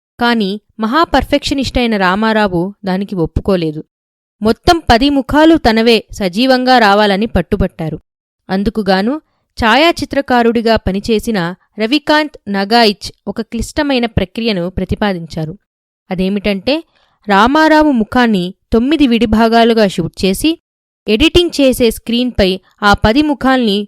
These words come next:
వచ్చేటట్టు చెయ్యాలి. ఆ తరువాత వచ్చే సీన్లో శివుడు తన బొటనవేలితో కైలాస పర్వతాన్ని నొక్కితే, ఆ బరువును తట్టుకోలేక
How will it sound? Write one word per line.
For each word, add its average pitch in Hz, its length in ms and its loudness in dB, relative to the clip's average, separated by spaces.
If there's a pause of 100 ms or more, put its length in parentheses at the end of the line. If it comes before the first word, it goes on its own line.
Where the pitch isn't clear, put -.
(140)
వచ్చేటట్టు 196 520 -2
చెయ్యాలి. 165 520 -6 (600)
ఆ 185 140 2
తరువాత 285 440 2 (100)
వచ్చే 262 360 -2
సీన్లో 214 540 -2 (640)
శివుడు 302 360 0
తన 254 240 0
బొటనవేలితో 277 840 -2
కైలాస 254 440 -2
పర్వతాన్ని 208 580 -4
నొక్కితే, 202 520 -4 (540)
ఆ 208 160 2
బరువును 254 360 2
తట్టుకోలేక 214 720 -2